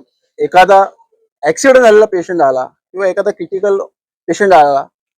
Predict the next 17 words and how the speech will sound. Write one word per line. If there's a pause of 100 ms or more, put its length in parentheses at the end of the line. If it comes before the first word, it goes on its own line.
(100)
तर
तुमच्या
लोकांना
जर
इकडे
कोणत्याही
प्रकारचं
इकडे
सुखसुविधा
नाही,
तुम्ही
एवढे
वर्ष
काय
झोपले
होतात
का?